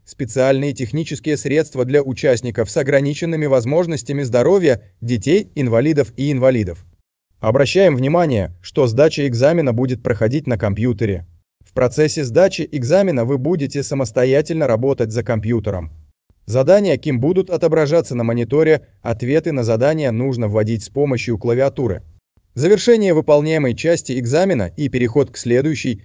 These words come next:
вы будете осуществлять самостоятельно в программном обеспечении. При выполнении задания ким с развернутым ответом вам предоставляется право выбора. Выполнить задание с развернутым ответом на бумажном бланке ответов, указав соответствующую информацию в программном обеспечении.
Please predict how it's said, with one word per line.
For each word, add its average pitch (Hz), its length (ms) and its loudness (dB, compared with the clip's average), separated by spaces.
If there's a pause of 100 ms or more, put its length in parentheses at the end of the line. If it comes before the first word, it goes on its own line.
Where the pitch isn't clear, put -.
(100)
вы 175 220 2
будете 160 400 -2
осуществлять 123 720 -2
самостоятельно 135 800 0
в 107 80 -8
программном 127 640 -2
обеспечении. 107 800 -6 (440)
При 170 120 2
выполнении 180 560 2
задания 139 480 0
ким 135 220 -4
с 117 80 -8
развернутым 147 640 0
ответом 131 480 -2
вам 127 180 0
предоставляется 131 800 0
право 107 320 0
выбора. 95 420 -4 (440)
Выполнить 208 500 2
задание 156 440 2
с 104 60 -6
развернутым 135 720 -2
ответом 120 480 -2
на 104 80 -2
бумажном 117 560 0
бланке 151 400 -2
ответов, 151 580 -2
указав 131 420 -2
соответствующую 123 960 -4
информацию 147 640 -2
в - 60 -8
программном 135 580 -2
обеспечении. 110 720 -6